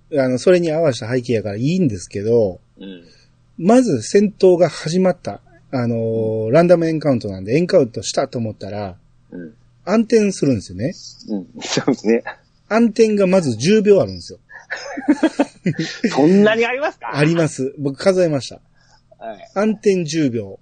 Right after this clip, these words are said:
Speaker 1: で、その後、戦闘画面の背景をぐるーっと見せるのが十秒。
Speaker 2: うん。うん。
Speaker 1: <laughs> エリア変わるたびに戦闘始まるまで二十秒待たなあかんですよ。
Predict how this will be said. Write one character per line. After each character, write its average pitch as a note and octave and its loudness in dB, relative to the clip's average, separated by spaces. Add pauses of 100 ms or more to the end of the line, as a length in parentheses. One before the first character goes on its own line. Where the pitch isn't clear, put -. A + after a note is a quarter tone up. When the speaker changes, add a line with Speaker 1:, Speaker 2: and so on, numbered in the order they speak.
Speaker 1:
で、 E3 2
そ A3 -2
の G#3 0
後、 A2+ 0 (320)
戦 G3+ 0
闘 F#3+ 6
画 F3+ 2
面 B2 -2
の A#2 0
背 F#3+ 0
景 B2+ 0
を B2 4 (240)
ぐ C#3+ -2
る D3 -2 (500)
ー - -20
っ - -
と - -2
見 D3+ 2
せ E3 2
る C#3+ 2
の B2+ -2
が D3+ 2
十 C3+ -2
秒。 A2 -8 (500)
Speaker 2:
う A#2+ -2
ん。 A#2 2
う - -2
ん。 G2+ -6 (1120)
Speaker 1:
<laughs> - -12
エ A3 4
リ A#3 4
ア G3+ 4
変 G3+ -2
わ G3 4
る F#3 4
た F#3 4
び A#2+ -8
に A#2+ -6
戦 G3+ 0
闘 G3 2
始 E3 -2
ま F3 0
る F3 -2
ま D3 -2
で G#2 -10
二 C3+ 0
十 A3+ 0
秒 G3+ 4
待 F#3+ 0
た B2+ -6
な A2 -8
あ G2+ -16
か G#2+ -14
ん G2+ -16
で G2 -20
す - -20
よ。 - -20